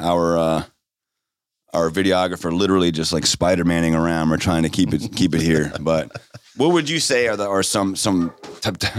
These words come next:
Speaker 1: big things to do, uh, or top three for your new businesses in twenty twenty-four, like, given the market, given the volatility, all of those things?
Speaker 2: I think, so for me, um, it doesn't matter if you're a zero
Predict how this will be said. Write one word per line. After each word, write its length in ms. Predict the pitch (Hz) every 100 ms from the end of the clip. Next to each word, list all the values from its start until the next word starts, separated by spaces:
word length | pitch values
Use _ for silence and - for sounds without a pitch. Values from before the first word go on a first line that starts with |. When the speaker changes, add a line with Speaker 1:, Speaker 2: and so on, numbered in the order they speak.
| 117 _ _
Speaker 1:
big 220 | 117 120 113
things 380 | 120 107 104
to 120 | - 98
do, 440 | 104 98 90 87
uh, 380 | 82 85 78 78
or 180 | 80 80
top 460 | - 117 113 107 - _ _ _ -
three 640 | - 117 107 92 78 67 -
for 640 | - 87 85 80 78 76 -
your 160 | 78
new 180 | 82 92
businesses 600 | 87 87 78 80 80 76
in 80 | 73
twenty 260 | 92 80 76
twenty-four, 640 | 80 76 73 76 73 67
like, 200 | 64 69
given 220 | 85 85
the 60 | 90
market, 440 | 82 80 82 76
given 240 | 82 85 85
the 80 | 76
volatility, 680 | 82 80 - 85 78 76 73
all 160 | 73
of 100 | 67
those 220 | 69 69
things? 240 | - 69 67
Speaker 2:
I 80 | 127
think, 300 | 156 117 - - -
so 360 | - 139 127 - _ _ -
for 120 | 135
me, 420 | 143 165 156 135 -
um, 480 | 101 95 87 85 82 -
it 60 | 123
doesn't 260 | 131 110
matter 460 | 113 107 101 92 - _ _ _ _ _ _ _ _ _ _
if 160 | 120 110
you're 200 | 104 98 -
a 100 | 98
zero 540 | 90 127 123 117